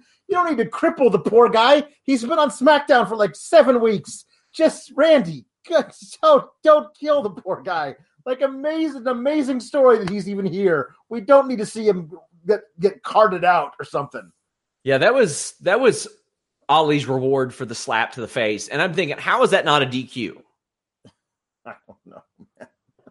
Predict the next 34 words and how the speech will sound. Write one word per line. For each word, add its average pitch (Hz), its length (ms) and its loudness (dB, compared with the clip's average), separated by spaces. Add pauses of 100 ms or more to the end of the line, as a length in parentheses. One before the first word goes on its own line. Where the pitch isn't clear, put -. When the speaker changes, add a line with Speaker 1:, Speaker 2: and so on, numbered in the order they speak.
(360)
Speaker 2:
Back 165 220 -2
inside 170 320 0
the 156 80 -2
ring, 160 260 -2
Orton 151 220 -4
gets 143 160 -6
a 139 40 -18
power 143 280 -2
slam 143 320 -4
and 131 80 -6
a 127 40 -12
superplex. 139 840 -6
Ali 143 380 2
does 135 240 -2
a 131 40 -6
couple 135 260 -6
of 113 100 -8
great 156 260 -2
drop 131 360 0
kicks 127 240 -4
back 131 240 0
from 123 140 -12
a 113 40 -12
commercial, 123 560 -4
including 120 400 -4
one 123 200 -2
that - 120 -8
sends 123 220 -6
Orton 123 240 -8
over 120 160 -4
the 110 100 -4
announce 160 380 -2
table. 95 420 -4 (320)
Speaker 1:
Yep. 135 240 -12